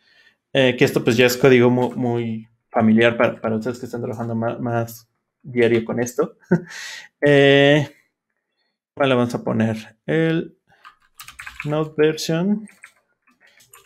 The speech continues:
también va a ser lo mismo. Entonces vamos a sacar este para una variable. Vamos a ponerle version.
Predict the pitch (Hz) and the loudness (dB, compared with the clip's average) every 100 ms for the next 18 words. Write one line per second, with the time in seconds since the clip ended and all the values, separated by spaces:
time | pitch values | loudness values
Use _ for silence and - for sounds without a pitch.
0 | - 135 123 135 131 127 135 135 123 117 | -6 -4 -2 2 0 2 0 0 0 0
1 | 113 110 110 131 135 135 127 113 107 110 | -2 -2 -4 -6 -4 -4 -4 -6 -8 -2
2 | 120 117 - 131 127 - 127 123 - - | -2 -4 -12 -8 -8 -6 -6 -4 -4 -4
3 | - 143 69 60 62 - 78 170 190 214 | -4 -4 -2 -4 -4 -2 -2 0 -2 -4
4 | - _ _ _ _ - - - _ _ | -8 _ _ _ _ -20 -20 -20 _ _
5 | - - - - - - - _ _ - | -20 -20 -20 -20 -20 -20 -20 _ _ -20
6 | - - - - - - - - - - | -16 -16 -18 -14 -10 -10 -8 -8 -8 -16
7 | _ - - _ _ - - - - - | _ -20 -20 _ _ -20 -20 -18 -18 -18
8 | - - - _ _ _ _ _ _ _ | -18 -20 -20 _ _ _ _ _ _ _
9 | _ _ _ _ _ _ _ _ _ _ | _ _ _ _ _ _ _ _ _ _
10 | _ _ _ 151 - - - - | _ _ _ -18 -18 -18 -18 -16